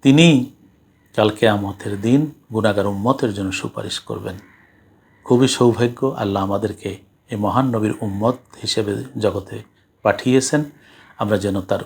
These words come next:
উম্মত হিসেবেই, আল্লাহর প্রিয় বান্দা হিসেবে, ঈমানদার হিসেবেই দুনিয়া থেকে বিদায় হতে পারি। তার সঙ্গে যেন আমাদের হাসর হয়, তার সুপারিশে যেন তার সঙ্গী হয়ে জান্নাতে যেতে পারি।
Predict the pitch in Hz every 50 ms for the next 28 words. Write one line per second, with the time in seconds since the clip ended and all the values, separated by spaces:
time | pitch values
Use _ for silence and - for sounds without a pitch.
0 | - - 139 139 147 160 165 - - - 127 - - 120 107 107 107 104 101 95
1 | - _ _ _ _ _ _ _ - - 120 117 117 117 113 110 - - 120 117
2 | 110 98 104 113 117 127 135 160 156 139 120 - - - 101 104 104 104 107 -
3 | - 120 104 104 113 139 156 156 135 120 120 - 101 101 104 104 98 98 - _
4 | _ _ _ - 120 113 113 107 - - 101 98 98 107 104 117 123 120 - -
5 | 101 - 101 95 - 98 95 98 95 95 - _ - - _ _ _ - 101 95
6 | - - - - 131 143 165 160 143 135 123 117 110 110 104 101 101 98 - -
7 | 110 - - - 110 101 - - 104 95 95 - - - - - - _ _ -
8 | 107 - - - 175 170 - 226 220 - - 151 123 123 113 113 104 - - 117
9 | 101 - - - 160 165 175 160 147 117 113 107 101 95 104 95 92 95 110 117
10 | - 123 - 101 - - - - - 113 95 -